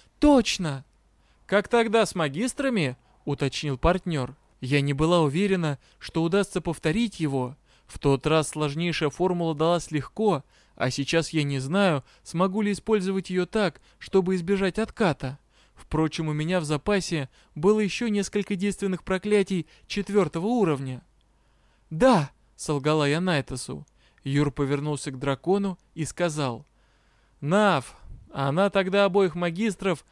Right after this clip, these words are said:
сковала минут на семь. Давай попробуем». «Юр,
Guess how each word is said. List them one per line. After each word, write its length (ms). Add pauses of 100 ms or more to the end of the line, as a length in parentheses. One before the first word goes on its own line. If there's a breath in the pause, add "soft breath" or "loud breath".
(140)
сковала 560
минут 340
на 160
семь. 440 (280)
Давай 400
попробуем». 720 (760)
«Юр, 640